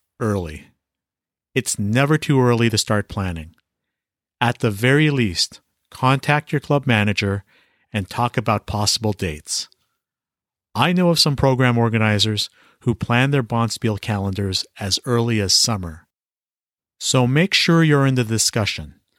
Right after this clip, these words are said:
Get your information out there. Finally, I want you to look ahead and picture yourself at the end of your bonspiel. You're in the club lounge,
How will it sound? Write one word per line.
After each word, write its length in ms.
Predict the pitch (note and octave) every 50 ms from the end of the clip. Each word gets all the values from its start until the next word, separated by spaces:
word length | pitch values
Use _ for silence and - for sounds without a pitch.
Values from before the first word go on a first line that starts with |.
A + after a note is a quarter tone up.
| _ _ _ _ _ _ _ _ _ _ _ _
Get 220 | - D3 F3+ G#3+ G3+
your 160 | D#3+ D#3 - -
information 720 | C#3 C3 B2 - B2+ A#2 A2+ A2 G#2+ - - A#2 G#2+ - - -
out 240 | A#2 G#2 G2+ - -
there. 320 | - F2+ E2 D2+ - - _ _ _ _ _ _ _ _ _ _ _ _ _ _ _ _ _ _ _ _ _ _ _ _ _ _ _
Finally, 600 | - C#3 C3+ C3+ B2+ A#2+ G#2+ F2 E2 D#2+ - _ _ _ _ _ _ _ _ _ _ -
I 120 | C3 D#3
want 320 | F3+ F#3+ G3+ G3+ F#3+ -
you 80 | - F3+
to 80 | D3+ D3
look 220 | C3+ C3+ C3 -
ahead 440 | C3 G2 F#2 G#2+ F#2+ F#2 G2 G#2+ - _ _ -
and 200 | A2+ G2+ - -
picture 320 | - D3+ - - - D#3
yourself 500 | C#3 B2+ A#2+ - - A2 G2+ G2 F#2 - -
at 160 | A#2+ G#2+ -
the 120 | - B2
end 160 | A#2+ A2+ G#2 G#2
of 80 | G2
your 100 | G2+ G2
bonspiel. 680 | F2 F#2 F#2 F#2 F2+ - - - - E2 D2+ D2 - _ _ _ _ _ _ _ _ _ _ _ _ _ _ _ _ _ _ _ _
You're 160 | A#2+ A2 A2
in 100 | C3 D#3
the 80 | D#3+ E3
club 300 | - - D#3+ D#3 D3+ -
lounge, 540 | B2+ A2+ G#2+ G#2 G#2 G#2+ G#2 G2+ - -